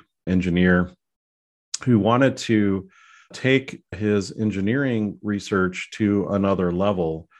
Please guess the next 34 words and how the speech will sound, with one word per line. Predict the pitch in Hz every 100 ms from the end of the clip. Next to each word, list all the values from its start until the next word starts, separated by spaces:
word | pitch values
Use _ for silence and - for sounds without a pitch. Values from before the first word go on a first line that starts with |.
| _ _ _ -
Normally | 95 107 113 98
that's | 92 92 90
done, | - 92 92 95 90 -
you | 170
know, | 92 90
on | - 92
computers. | - 90 107 107 101
So | 92
computational | 90 101 92 - - 123 143 139 110
simulations | - 107 98 98 92 98 95 - -
is | 92 85 -
where | 90 90
you | 90 90
can | 95 87
run | 85 90 90 85 _ - - _ _ _ -
thousands | 101 101 95 98 87
and | 87
millions | 92 104 110 107 95 90
of | 69 92 92
combinations | - 95 92 90 92 - 92 85
and | 78
permutations | 101 90 90 92 90 - 87 87
of | - 90 82 92 _ - - _ _ -
different | 107 104 110 92
ways | 92 95 92 90
systems | - 92 - 90 90
can | - 87 85
work. | 90 92 73 -
So | 90
you | 90
can | 90 87
model, | 87 87 90 85
for | - 87
instance, | 85 - 92 85 - -